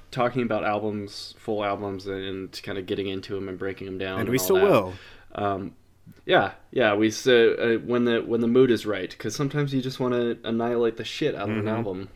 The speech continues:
Speaker 1: for
Speaker 2: Because you love it.
Speaker 1: <laughs> for all sorts
Speaker 2: Yeah,
Speaker 1: of
Speaker 2: because you
Speaker 1: reasons.
Speaker 2: love it
Speaker 1: Yeah,
Speaker 2: that much.
Speaker 1: exactly.
Speaker 2: Yeah.
Speaker 1: <laughs> But, um, I think where a lot of our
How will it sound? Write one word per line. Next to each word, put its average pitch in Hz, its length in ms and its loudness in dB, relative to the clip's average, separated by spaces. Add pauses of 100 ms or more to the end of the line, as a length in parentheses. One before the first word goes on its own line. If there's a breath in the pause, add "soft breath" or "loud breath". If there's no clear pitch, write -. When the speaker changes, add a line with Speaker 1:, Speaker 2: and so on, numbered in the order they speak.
Speaker 1:
for 110 160 -6
Speaker 2:
Because 127 300 0
you 127 80 2
love 117 220 4
it. 127 120 4
Speaker 1:
<laughs> 107 280 -10
for 123 120 2
all 110 140 2
sorts 120 200 2
Speaker 2:
Yeah, 101 100 4
Speaker 1:
of - 20 0
Speaker 2:
because 117 260 0
you 127 60 0
Speaker 1:
reasons. 113 80 -2
Speaker 2:
love 120 160 2
it 139 60 6
Speaker 1:
Yeah, 117 180 4
Speaker 2:
that 131 140 6
much. 104 100 0
Speaker 1:
exactly. 131 580 4
Speaker 2:
Yeah. 185 540 4
Speaker 1:
<laughs> - 460 -20 (720 loud breath)
But, - 380 6 (200)
um, 127 440 4 (360)
I 131 100 4
think 143 240 0
where 127 220 6
a 101 80 2
lot 123 240 4
of 120 120 0
our 110 360 2